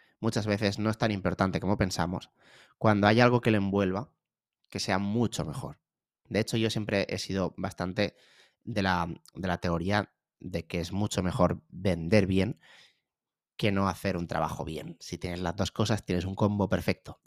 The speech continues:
Pero si tengo que escoger, prefiero hacer un trabajo bien y vender muy bien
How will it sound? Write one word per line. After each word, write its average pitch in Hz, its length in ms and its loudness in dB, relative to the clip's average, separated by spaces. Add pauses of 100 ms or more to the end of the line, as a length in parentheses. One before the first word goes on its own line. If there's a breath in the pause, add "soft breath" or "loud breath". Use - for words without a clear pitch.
(400 loud breath)
Pero 104 160 2
si 107 120 -2
tengo 143 300 6
que 123 80 2
escoger, 120 640 2
prefiero 104 340 2
hacer 101 180 0
un 95 120 -2
trabajo 92 400 2
bien 135 320 4 (400)
y 104 80 -2
vender 98 260 2
muy 104 240 4
bien 117 300 -2